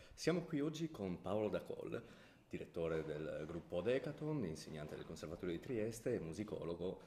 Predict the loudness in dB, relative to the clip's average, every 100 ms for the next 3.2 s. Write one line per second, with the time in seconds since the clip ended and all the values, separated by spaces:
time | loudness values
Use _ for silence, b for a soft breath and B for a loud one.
0 | B B -4 0 2 4 4 2 0 -6
1 | -14 -16 -10 -6 -4 -4 -8 -8 -10 -12
2 | B B B 0 0 -4 -14 -20 -6 2
3 | 2 2